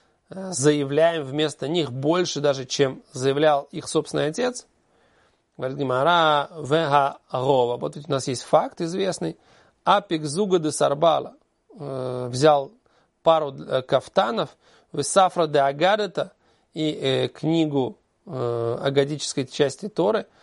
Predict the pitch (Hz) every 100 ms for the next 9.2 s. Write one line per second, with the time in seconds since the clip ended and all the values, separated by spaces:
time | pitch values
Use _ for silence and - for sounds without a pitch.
0 | _ - 151 175 151 - 131 131 135 -
1 | 170 175 165 - 156 - - _ _ _
2 | _ 143 156 196 208 202 160 131 139 170
3 | - 180 180 170 165 180 165 143 - 151
4 | 139 - 135 147 160 214 202 151 143 -
5 | - 208 _ _ _ _ _ _ _ _
6 | _ _ - 147 151 135 120 123 - 262
7 | 143 123 143 143 156 160 - 247 247 _
8 | _ - 190 139 143 143 147 143 185 240
9 | 190 165